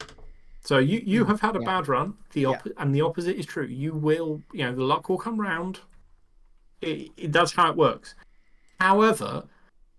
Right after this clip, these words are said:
Speaker 1: I've watched you play for years.
Speaker 2: Yeah, it doesn't come round. I've won, I, I've just checked, I've won three games in the last fourteen at tournaments,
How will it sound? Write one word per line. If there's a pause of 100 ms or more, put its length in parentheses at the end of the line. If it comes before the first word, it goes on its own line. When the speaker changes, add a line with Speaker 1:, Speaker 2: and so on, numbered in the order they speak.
(140)
Speaker 1:
I've
watched
you
play
for
years. (540)
Speaker 2:
Yeah,
it
doesn't
come
round. (500)
I've
won,
I, (100)
I've
just
checked,
I've
won
three
games (160)
in
the
last
fourteen
at
tournaments,